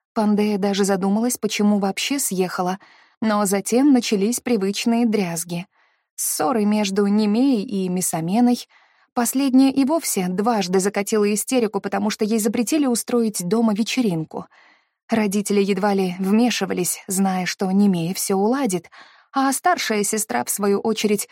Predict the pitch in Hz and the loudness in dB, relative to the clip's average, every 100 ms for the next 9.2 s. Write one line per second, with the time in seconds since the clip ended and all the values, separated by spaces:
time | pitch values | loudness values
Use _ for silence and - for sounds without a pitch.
0 | - - _ 262 277 254 208 190 190 - | -18 -20 _ 0 2 2 2 2 0 -2
1 | 202 - - 233 285 202 - 247 262 226 | -4 -2 -2 0 0 0 4 6 6 4
2 | 220 254 294 247 220 226 - 240 - 185 | 2 2 4 4 4 -2 -2 -2 -2 -2
3 | 180 196 220 220 - 170 196 208 180 160 | 0 2 2 0 0 -2 0 0 0 -4
4 | 156 - - - - - _ _ _ _ | -6 -8 -8 -12 -20 -20 _ _ _ _
5 | _ _ _ _ _ _ _ _ 269 320 | _ _ _ _ _ _ _ _ 2 2
6 | 302 269 - 262 269 269 - - - 233 | 2 0 4 6 6 4 -2 -10 -4 -2
7 | 226 226 214 190 208 202 - - 233 254 | 0 0 -2 -2 -2 -2 -8 -4 -2 0
8 | 247 214 196 214 214 202 190 196 180 170 | 0 0 2 2 4 2 0 -2 -4 -6
9 | 147 | -10